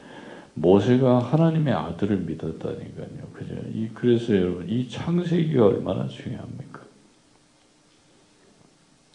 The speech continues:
그죠? 그리고 출애굽기가 중요하다니까요. 이 믿음 없으면 못해요, 이 일을.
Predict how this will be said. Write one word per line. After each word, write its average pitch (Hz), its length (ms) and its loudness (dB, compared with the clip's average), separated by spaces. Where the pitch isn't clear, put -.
그죠? 131 300 -8
그리고 90 540 4
출애굽기가 131 1080 2
중요하다니까요. 76 640 -14
이 117 60 2
믿음 127 340 8
없으면 151 460 6
못해요, 123 440 4
이 78 260 0
일을. 76 380 -6